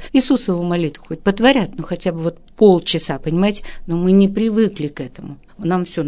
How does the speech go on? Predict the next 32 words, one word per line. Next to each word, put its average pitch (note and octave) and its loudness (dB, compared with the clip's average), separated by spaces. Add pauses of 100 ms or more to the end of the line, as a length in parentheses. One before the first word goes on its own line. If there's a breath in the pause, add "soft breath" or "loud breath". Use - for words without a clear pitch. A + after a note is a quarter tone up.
(180)
радио D3 -4
звучит, D3+ -8
телевизор D3 -8
звучит, D3 -8
слова, E3+ -2
разговоры E3 -4
и D#3 -8
всё. - -2 (220 loud breath)
Вот F#3 -6
этот F3 -6
вот E3 -6
шум, C#4 4
да, G3 2
он F#3+ 0
настолько A3+ -2
наполняет F3 -2
нашу D#3+ -6
жизнь, A#3+ 0
что - -2
люди, G3 2
даже E3 -4
когда D#3+ -8
в - -12
паломническую G3+ 0
поездку D#3+ -4
едут, C#3+ -8
они G3+ 2
не G3 4
могут G3+ 4
сидеть E3+ -2
в - -18
тишине. F#3 -2